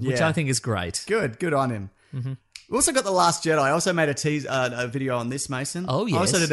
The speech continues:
Speaker 2: a, just a video I just released on where the bloody hell Luke's bloody green lightsaber is, Mason.
Speaker 1: Where is it?
Speaker 2: Well, it's, you have to watch the video to find out, but quite frankly,
Speaker 1: Do you
Speaker 2: I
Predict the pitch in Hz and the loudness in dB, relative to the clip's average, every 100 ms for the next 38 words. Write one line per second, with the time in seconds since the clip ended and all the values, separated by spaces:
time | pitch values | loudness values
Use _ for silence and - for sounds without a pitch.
0 | 147 131 127 170 170 151 143 143 135 143 | 2 0 -2 -2 0 -2 0 0 0 -2
1 | 139 139 143 - 143 139 156 151 143 123 | -4 -2 -2 0 0 0 0 0 -2 -4
2 | 151 147 147 143 151 147 - - 147 151 | -4 -2 -4 -4 -6 -6 -6 -4 -4 -2
3 | 139 151 151 160 196 139 113 110 107 110 | -4 -4 -4 -6 -6 -4 -4 -4 -6 -8
4 | 107 110 107 101 135 127 123 - _ _ | -8 -8 -8 0 2 4 0 -4 _ _
5 | _ _ _ - - - - 73 - 127 | _ _ _ -20 -20 -20 -18 -16 -10 -10
6 | 113 113 107 113 175 160 117 117 113 113 | -8 -8 -8 -8 -6 -6 -6 -4 -4 -4
7 | - - 123 113 180 196 120 113 139 _ | -8 -10 -8 -6 -6 -6 -6 -6 -10 _